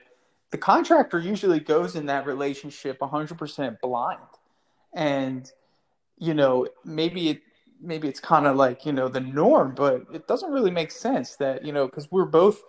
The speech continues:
equally responsible when we sign a contract. I'm responsible to perform my job, and you're responsible to pay me for my job. Um, so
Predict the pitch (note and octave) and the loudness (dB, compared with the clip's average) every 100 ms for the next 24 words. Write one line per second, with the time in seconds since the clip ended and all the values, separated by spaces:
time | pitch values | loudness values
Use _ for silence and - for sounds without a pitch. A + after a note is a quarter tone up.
0 | _ _ _ D#3+ G3 F#3+ F3 E3 D#3 D3 | _ _ _ -2 -2 0 0 0 -4 -6
1 | C#3+ - F#3 G3 - C#3 C#3+ D#3 D3+ F3+ | -6 0 0 0 -4 -2 -2 -2 -2 0
2 | E3+ D#3+ G#3 G3 F#3+ D#3 C3+ C#3+ D#3+ F3 | 0 0 0 0 -2 -2 -2 -4 -6 -8
3 | - E3 D#3+ - D#3 C#3+ D3+ - E3 D#3 | -6 -6 -6 -10 -10 -10 -14 -8 -6 -4
4 | C#3 D#3 D#3 C3 B2+ - _ _ _ _ | -2 -2 -2 0 0 -2 _ _ _ _
5 | D#3+ C#3 C3+ C3+ C3+ D3+ D3+ D3 C#3 C3 | -6 -4 -4 -4 -4 -4 -4 -4 -6 -6
6 | - C3 C#3+ E3+ F3+ D3 C3+ B2+ B2+ B2 | -6 -6 -4 -4 -4 -6 -4 -2 2 2
7 | B2+ - _ _ _ - C#3 C3 C3 C3+ | 2 -4 _ _ _ -2 0 0 -6 -8
8 | - C#3 C3 C#3 | -4 -2 -4 -8